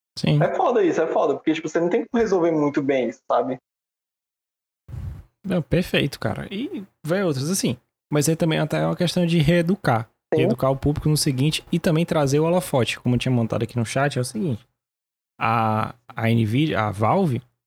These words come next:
Speaker 1: ela não tem suporte pros produtos dela. O Steam Deck pode ser a revolução do mercado do mobile, né? Do, do, da, não vou dizer que vai tirar a Nintendo, porque é impossível. Mas pode ser um, um concorrente de peso.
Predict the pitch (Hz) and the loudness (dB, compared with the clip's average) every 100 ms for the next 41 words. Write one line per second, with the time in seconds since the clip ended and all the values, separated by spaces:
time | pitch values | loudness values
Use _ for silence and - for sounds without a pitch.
0 | - 127 139 135 151 - 208 185 220 - | -2 0 0 0 0 0 0 0 -2 0
1 | 151 127 135 120 120 117 113 101 98 - | -2 0 0 0 0 -2 0 0 0 -6
2 | _ _ 131 131 - 151 131 131 - 123 | _ _ 0 0 0 0 0 0 -2 -2
3 | - 117 123 120 120 - 120 117 110 101 | 0 0 0 2 0 2 0 2 0 0
4 | - 104 107 101 110 113 110 110 107 104 | -2 -2 -2 -4 -4 -4 -2 -2 0 0
5 | 107 160 135 113 113 113 117 - 117 - | 0 2 2 0 -2 -2 -4 -2 -2 -2
6 | - 175 185 170 165 170 156 165 147 139 | -2 0 0 0 -2 -2 0 -2 -2 -2
7 | 143 143 151 143 180 - 110 107 - _ | -2 -2 -2 0 -2 0 -2 -2 -8 _
8 | _ _ _ - 120 120 127 127 127 127 | _ _ _ 0 2 4 4 4 2 0
9 | - _ _ _ _ 127 - 139 139 139 | -10 _ _ _ _ 0 2 0 0 0
10 | 135 131 117 127 127 127 123 127 123 110 | 0 0 0 0 2 0 2 0 0 0
11 | 143 175 110 | 0 0 -4